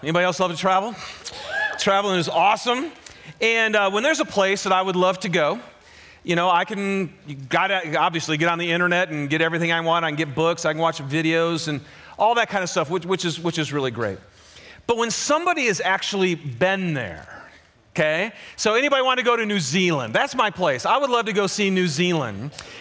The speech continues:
My brother actually has been there. And when you find somebody who's been there, you sit 'em down and you go,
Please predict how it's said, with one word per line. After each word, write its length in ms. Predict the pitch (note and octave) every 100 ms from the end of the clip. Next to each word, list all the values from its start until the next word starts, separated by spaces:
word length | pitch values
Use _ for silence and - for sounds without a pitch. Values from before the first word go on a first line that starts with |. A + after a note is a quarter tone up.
| -
My 300 | F#3 A#3 C#4+
brother 680 | B3 A#3+ C4 A#3 G3+ G#3 G#3 -
actually 480 | F#3 G#3 - G3 F#3+
has 200 | F#3 D3
been 300 | C3 D#3+ C#3+
there. 200 | G#2 E2+ - - - - - - - - -
And 120 | G3+
when 120 | A3
you 100 | A#3
find 420 | F#3+ C4 C#4+ E4
somebody 640 | D4+ C4+ B3+ A#3+ A3+ G#3+ - -
who's 260 | - G#3 D3+
been 300 | G#3+ A3 F#3+
there, 280 | B2 F2 - - _ _ _ -
you 100 | F3+
sit 260 | - C4+
'em 200 | C#4 A#3
down 520 | G3+ G3 G3 D#3+ C3 A#2+
and 160 | D#3+
you 80 | E3+
go, 300 | D#3+ D3+ C3+